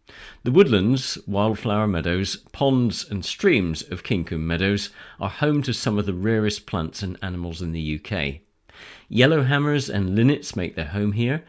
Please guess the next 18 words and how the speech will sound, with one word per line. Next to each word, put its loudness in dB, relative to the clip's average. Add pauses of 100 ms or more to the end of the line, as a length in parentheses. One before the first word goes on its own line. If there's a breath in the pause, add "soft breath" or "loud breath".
(260 loud breath)
and -2
the 2
ancient 0
trees 2
drip -2
with -8
lichens. -4 (720 loud breath)
The -6
chalk 2
slopes 0
burst 2
with -4
spring 0
cowslips, -4 (240 soft breath)
harebells 0 (160 soft breath)
and -4
bee 4
orchids, -2